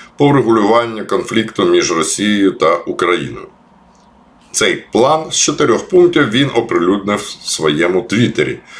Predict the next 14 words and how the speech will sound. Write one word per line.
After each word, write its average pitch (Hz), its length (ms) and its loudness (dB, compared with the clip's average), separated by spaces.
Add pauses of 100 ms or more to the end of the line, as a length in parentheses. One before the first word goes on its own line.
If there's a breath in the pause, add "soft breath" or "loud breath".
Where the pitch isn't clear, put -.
(220 loud breath)
який 98 300 0
має 117 220 2
величезну 113 720 -2
кількість - 680 -8
читачів. - 560 -4 (800)
Отже, 165 400 0 (160)
які 123 340 0
чотири 95 460 0
пункти 147 580 0
запропонував 80 1000 0
Ілон 80 380 -4
Маск? - 360 -14 (480 loud breath)
Пункт 196 280 2
перший. 110 440 -2